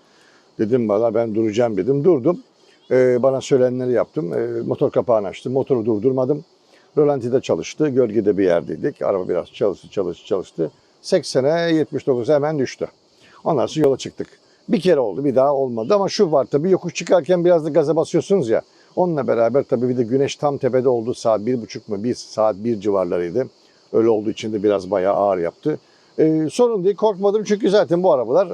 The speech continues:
hararet yapacak. Hatta bir seyircimiz de yazmıştı, "Hararetli yolculuklar." diye falan.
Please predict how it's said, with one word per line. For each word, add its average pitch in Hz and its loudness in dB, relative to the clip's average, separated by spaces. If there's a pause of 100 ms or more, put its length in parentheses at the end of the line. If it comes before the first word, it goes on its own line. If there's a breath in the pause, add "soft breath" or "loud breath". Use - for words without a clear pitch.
(160)
hararet 151 2
yapacak. 151 2 (280)
Hatta 156 2
bir 165 2
seyircimiz 165 2
de 147 0
yazmıştı, 151 0
"Hararetli 139 0
yolculuklar." 131 2
diye 113 -2
falan. 139 -2